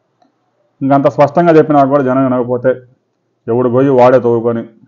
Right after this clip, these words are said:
దాంట్లో పొనుకొని మట్టి కప్పండి అంటే ఎవడో ఒకడు కప్పుతాడు. ఇక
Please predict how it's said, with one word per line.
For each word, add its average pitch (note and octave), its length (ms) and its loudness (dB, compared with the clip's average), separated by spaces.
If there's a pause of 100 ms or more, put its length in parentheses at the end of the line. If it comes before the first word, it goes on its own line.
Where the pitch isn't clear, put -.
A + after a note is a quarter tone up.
(280)
దాంట్లో A2 320 -4
పొనుకొని A#2+ 400 -6
మట్టి G#2+ 220 -8
కప్పండి A2 360 -8
అంటే G#2+ 160 -10
ఎవడో A#2 160 -4
ఒకడు G#2 120 -10
కప్పుతాడు. F#2 400 -14 (1200)
ఇక C3+ 100 2